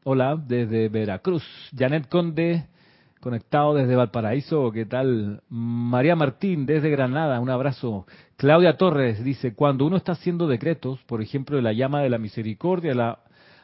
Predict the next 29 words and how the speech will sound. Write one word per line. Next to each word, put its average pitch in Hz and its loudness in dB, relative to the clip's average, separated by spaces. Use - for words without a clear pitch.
maestra 147 0
ascendida 156 4
Kuan 135 4
Yin, 165 0
¿ah? 156 0
Lo 135 2
de 135 4
la 127 2
madre, 185 0
eso 180 -2
es 185 0
una 170 -2
incorporación 135 -4
que 156 -4
se 131 -6
hizo 160 -4
luego 151 2
de 170 2
los 139 2
años 147 -2
sesenta. 110 -8
Yo, 120 -10
yo 131 -4
no 151 -4
lo, 143 -4
no, 123 -4
no 139 -6
lo 143 0
usaría." 117 -4